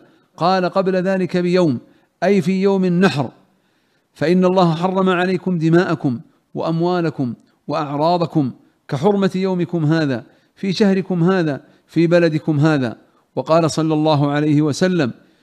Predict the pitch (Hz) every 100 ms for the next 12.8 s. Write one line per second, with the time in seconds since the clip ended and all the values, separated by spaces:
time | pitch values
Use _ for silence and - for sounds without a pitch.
0 | _ - 165 185 190 170 175 170 170 185
1 | 202 190 139 - _ _ _ - 170 185
2 | 180 185 185 180 175 - 196 196 185 185
3 | 175 - 180 185 175 170 170 147 170 170
4 | 147 160 156 170 160 135 - _ _ _
5 | _ 139 170 170 160 190 165 202 208 -
6 | _ _ 139 165 156 175 170 170 170 165
7 | 165 156 160 160 139 147 156 120 - _
8 | _ _ 135 143 160 151 156 156 131 151
9 | 156 131 - _ _ - 117 165 175 165
10 | 170 175 165 - 170 170 170 160 - 156
11 | 151 117 - _ _ _ - 202 - 202
12 | 190 180 170 180 185 165 143